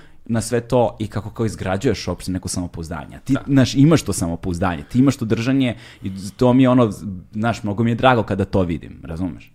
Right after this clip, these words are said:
Speaker 2: Moram, moram, to mi je, to mi je skill za preživljavanje. Ali, e, koristan je za druge stvari. Znaš čemu je tu fora?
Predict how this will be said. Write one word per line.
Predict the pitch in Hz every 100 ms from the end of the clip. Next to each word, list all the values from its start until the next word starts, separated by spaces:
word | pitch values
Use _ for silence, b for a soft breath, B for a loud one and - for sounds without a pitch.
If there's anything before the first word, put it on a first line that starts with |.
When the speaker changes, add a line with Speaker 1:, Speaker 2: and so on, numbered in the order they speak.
| -
Speaker 2:
Moram, | 135 151 123
moram, | 127 120
to | 113 127
mi | 131
je, | 120 117 107 - - 104 78 -
to | 127
mi | 131
je | 120 110 104 -
skill | - - 135
za | 120
preživljavanje. | 120 113 117 110 107 101 B B B
Ali, | 117 120 123 120
e, | 110 - 117 113 113 110 - _ _ _ _ _ -
koristan | 143 127 - 113
je |
za | 110
druge | 110 107
stvari. | - - - B B B B B B -
Znaš | 120 160
čemu | 202 190
je |
tu | - 135
fora? | 90